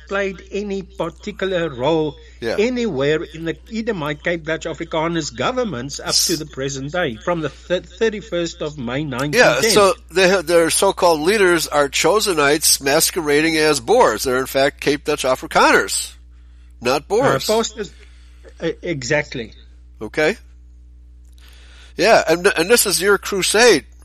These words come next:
Speaker 2: Pastor. You, you're trying to awaken the Boer people to the fact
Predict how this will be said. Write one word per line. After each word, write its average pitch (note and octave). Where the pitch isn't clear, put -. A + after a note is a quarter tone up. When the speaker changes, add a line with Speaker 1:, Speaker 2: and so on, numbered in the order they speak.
Speaker 2:
Pastor. C#3
You, D#3
you're D#3+
trying F#3+
to F3+
awaken F3+
the D3+
Boer C3
people F#3+
to -
the G3
fact F3